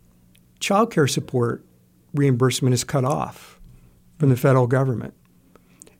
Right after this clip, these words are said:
And so in s-, many cases, as you go on to the next profession and you've, you've upskilled, you lose some of your federal benefits for childcare and other services, which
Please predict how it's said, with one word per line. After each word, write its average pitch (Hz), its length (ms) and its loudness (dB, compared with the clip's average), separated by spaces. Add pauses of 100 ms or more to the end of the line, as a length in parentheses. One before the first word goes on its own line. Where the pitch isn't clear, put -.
(340)
And 139 200 2
so 135 460 2 (560)
in 143 140 4
s-, - 280 -4
many 147 400 4
cases, 202 520 0
as 131 200 0
you 160 80 2
go 151 280 4
on 160 220 4
to 175 100 -2
the 131 120 2
next 139 320 0
profession - 800 -4 (720)
and 123 400 -2
you've, 120 440 -4 (140)
you've 131 200 -2
upskilled, 117 640 -4 (340)
you 160 200 2
lose 156 440 2
some 156 180 2
of 143 80 4
your 135 80 2
federal 135 340 0
benefits 139 600 -2
for - 180 -6
childcare 147 760 -4 (560)
and 135 140 6
other 131 220 4
services, 143 760 -4 (720)
which - 220 -2